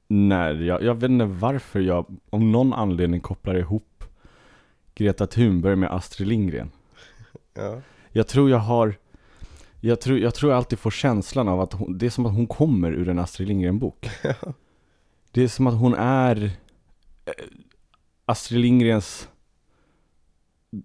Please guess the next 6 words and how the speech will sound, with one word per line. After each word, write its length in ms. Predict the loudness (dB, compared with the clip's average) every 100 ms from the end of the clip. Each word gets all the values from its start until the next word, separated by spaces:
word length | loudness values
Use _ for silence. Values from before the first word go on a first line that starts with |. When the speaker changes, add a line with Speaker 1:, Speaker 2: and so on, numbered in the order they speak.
| -14 -16
Speaker 1:
dröm 400 | 0 4 6 6
av 100 | 4
vad 140 | 2 2
en 80 | 4
hjälte 540 | 2 0 -6 -2 0
innebär. 640 | 2 2 4 2 0 -6